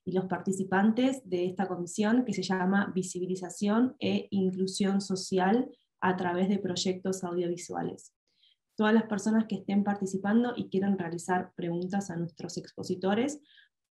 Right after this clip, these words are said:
eh, la pueden hacer mediante el chat y cuando todos finalicen de hablar, van a, Mica las va a leer.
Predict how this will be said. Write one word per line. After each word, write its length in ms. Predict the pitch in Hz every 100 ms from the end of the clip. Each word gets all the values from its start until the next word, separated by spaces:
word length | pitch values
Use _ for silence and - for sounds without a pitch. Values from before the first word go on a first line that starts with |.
| _
eh, 320 | 190 185 180 190
la 220 | 185 185
pueden 240 | 190 190
hacer 280 | 185 190 180
mediante 500 | 190 175 170 170 170
el 140 | 165
chat 280 | - 220 262 -
y 120 | - 185
cuando 340 | 180 175 175
todos 280 | 185 190 196
finalicen 520 | 190 170 175 180 185
de 80 | 175
hablar, 480 | 165 170 190 240 285 _ _ _ _ -
van 440 | 165 180 185 208
a, 480 | - 180 170 165 - -
Mica 300 | 190 185 185
las 180 | 185
va 80 | 175
a 40 | 170
leer. 320 | 165 -